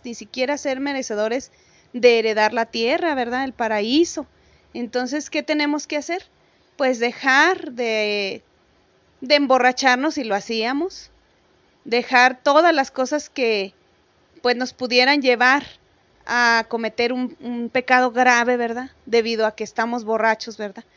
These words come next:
Entonces, eso es lo que hay que hacer, ¿verdad? Con este ejemplo, Jesucristo nos, nos decía que tenemos que sacrificarnos, que tenemos que esforzarnos y que, pues, si estamos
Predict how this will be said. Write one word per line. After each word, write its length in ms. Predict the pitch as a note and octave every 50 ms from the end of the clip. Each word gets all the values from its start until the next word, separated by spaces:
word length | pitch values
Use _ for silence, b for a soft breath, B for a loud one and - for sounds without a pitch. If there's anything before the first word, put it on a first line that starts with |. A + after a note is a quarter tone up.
| b b b b
Entonces, 420 | _ - B3+ C4 - D4+ D4 B3+
eso 240 | D4+ C#4 C4+ - D4+
es 60 | C#4+
lo 120 | C#4 C#4+ C4+
que 100 | - B3+
hay 60 | A#3+
que 120 | - -
hacer, 280 | A#3+ A3+ - A3 G3 G3
¿verdad? 300 | F#3+ G3 F#3 G3+ A3+ b b b b b b b b
Con 200 | _ - A3+ B3
este 200 | B3+ B3 - -
ejemplo, 640 | C#4 C4+ - D4+ C#4+ D4 C4+ - D#4 D#4 E4 D#4 - - - -
Jesucristo 680 | - - A#3+ A3+ G3+ - A#3 - - C4 B3 - -
nos, 260 | C#4+ C#4 C4 A#3 - - _ _
nos 280 | - G#3+ A3 G#3 G#3 G3
decía 480 | G#3 G#3 G3+ - B3 A#3+ B3 C#4 C#4+ - b b b b b b b _ _ _ _ _ _
que 140 | - - A#3
tenemos 460 | A3+ - A3+ A3 A3 A#3 B3 B3 -
que 80 | - B3
sacrificarnos, 880 | - C4+ B3+ - A#3+ A3 - G3 - _ - G#3 G#3+ A3 A3+ A3 G#3
que 100 | - G#3+
tenemos 400 | G3+ - G#3 G#3 G#3 G#3+ A#3 A3+
que 80 | - -
esforzarnos 960 | A#3+ - - - B3+ - - - A#3+ A3+ A#3 A#3+ A#3 A#3 A3 A#3 A#3+ - - b b b b b b b b b _ _ _
y 260 | - A#3+ A#3+ A3+ G#3
que, 540 | _ - A#3 A3+ A3 G#3+ G#3+ G#3+ G#3 G3+ G3+ -
pues, 160 | G#3+ A3 -
si 60 | A3+
estamos 580 | G#3 - - A3 A3+ A#3+ C4+ C4+ - - -